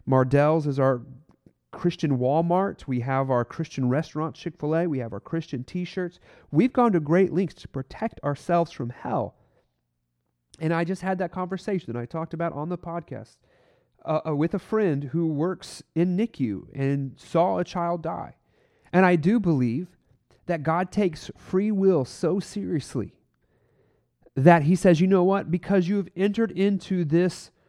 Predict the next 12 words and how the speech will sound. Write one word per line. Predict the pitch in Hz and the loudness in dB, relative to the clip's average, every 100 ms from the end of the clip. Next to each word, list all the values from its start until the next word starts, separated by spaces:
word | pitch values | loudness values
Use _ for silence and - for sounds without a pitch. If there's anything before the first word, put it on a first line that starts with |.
| _ _ | _ _
part | - - 160 190 | -10 -2 0 0
of | 170 160 | 0 0
reality | 160 147 156 160 127 113 135 | 0 0 0 0 -2 -6 -6
that | 143 143 | -4 -2
is | 123 | -4
distant | 117 175 170 208 - | -2 -2 -2 -8 -8
from | - 170 147 | -6 -4 2
me, | 143 160 117 - _ _ _ _ | 2 2 0 -8 _ _ _ _
that | 139 151 156 | 2 2 2
there | 170 | 0
will | 160 170 180 | 2 2 2
be | 156 160 147 | 0 0 0